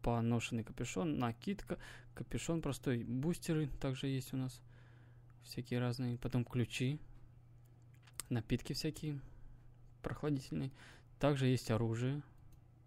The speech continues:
Давайте посмотрим. Всё мощнее и сильнее там. Так, ну ладно, давайте по пять пойдём на поляну. Вот мы немножко побеждаем. <clears throat>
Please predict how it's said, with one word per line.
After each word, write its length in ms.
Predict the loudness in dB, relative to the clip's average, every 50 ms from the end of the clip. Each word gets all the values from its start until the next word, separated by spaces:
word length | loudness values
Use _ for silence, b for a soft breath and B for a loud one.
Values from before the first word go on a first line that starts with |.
| -20 -12
Давайте 180 | -10 -10 -10 -10
посмотрим. 480 | -10 -8 -4 -2 -2 -2 -2 -4 -8 B B B B B B B B B B B B -20 -16 -8
Всё 180 | -2 2 4
мощнее 400 | 4 4 4 2 4 4 4 4
и 40 | 4
сильнее 400 | 2 0 0 2 2 2 2 0
там. 240 | 0 -2 -4 -4 -4 -8 -12 -20 -20 -20 -20 -20 -20 -20 -20 -20 -20 -20 -20 -20 -20 -20 B B B B B B B B B B B B -4
Так, 180 | -2 -2 0 4
ну 80 | 4
ладно, 140 | 6 8 8
давайте 260 | 8 6 6 4 2
по 140 | 0 0 0
пять 260 | 4 6 6 6 6
пойдём 200 | 4 2 2 2
на 80 | 2 2
поляну. 320 | 0 2 2 4 4 4
Вот 200 | 4 4 4 4
мы 120 | 6 6 6
немножко 380 | 8 6 6 4 2 0 -4 -8 -6 -4
побеждаем. 560 | 0 2 2 4 4 4 4 4 4 2 0 2
<clears throat> 440 | 2 2 2 4 4 4 4 4